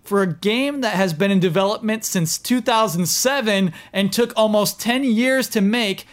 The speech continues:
establishes a new level of meta trolling."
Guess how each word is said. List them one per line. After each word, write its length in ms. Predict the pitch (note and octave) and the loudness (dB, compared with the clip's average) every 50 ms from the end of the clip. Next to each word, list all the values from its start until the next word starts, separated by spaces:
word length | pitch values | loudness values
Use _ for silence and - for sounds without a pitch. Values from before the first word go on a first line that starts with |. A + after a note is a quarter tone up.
| - - - | -20 -10 -4
establishes 840 | F#3 F#3 - - - A#3 A#3 B3 B3 C4 B3+ - - C4 B3 G3+ | -2 -2 -2 0 0 0 0 2 2 0 0 2 -2 -2 0 2
a 80 | G#3+ F#3 | 2 2
new 320 | F3 F3+ F3+ G#3 A#3 B3+ | 2 2 2 2 0 0
level 460 | A#3+ A3 A3 G#3 G#3 G3+ G#3+ G#3 G3+ | 2 2 2 2 2 2 2 2 2
of 160 | F#3 F3+ E3 D#3+ | 2 2 2 0
meta 300 | E3+ F3+ F#3 G3 G3+ F#3 | 2 2 2 2 0 -2
trolling." 640 | - - - G3+ G3+ G#3 G#3 F#3 D#3+ C#3+ C#3 C3 | -4 -4 -2 0 0 0 0 -2 -2 -4 -6 -8